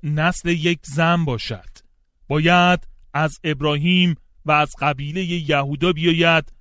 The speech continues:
و اکنون گفته می‌شود که از خاندان داوود خواهد بود. داوود تحت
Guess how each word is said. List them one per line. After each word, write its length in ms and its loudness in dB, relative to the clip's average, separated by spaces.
و 100 -2
اکنون 640 0
گفته 420 -2
می‌شود 480 -2
که 320 0
از 220 -2
خاندان 1000 -2
داوود 680 0
خواهد 460 -4
بود. 360 -10
داوود 540 4
تحت 400 0